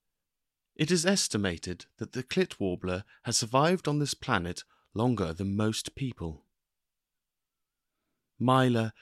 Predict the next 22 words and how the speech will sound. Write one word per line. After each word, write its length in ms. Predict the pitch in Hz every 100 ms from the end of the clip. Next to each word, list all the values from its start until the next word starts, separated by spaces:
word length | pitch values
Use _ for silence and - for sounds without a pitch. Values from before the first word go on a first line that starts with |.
| _
so 280 | - - 147
wanted 460 | 123 113 104 - -
to 80 |
be 160 | - 85
a 80 | 82
bird. 440 | - 85 85 87 - _ _ _ _ _ _ _ _
She 200 | - -
would 120 | 123 104
watch 300 | 120 - -
them 180 | 117
from 160 | 110 120
the 60 | 117
window 380 | 131 117 87
with 160 | 82 90
her 80 | 113
father 520 | - 123 107 87 80 _ _ _ -
when 100 | 104
she 120 | -
was 140 | 113
three 220 | - 131 120
years 220 | 113 107
old. 380 | 104 82 82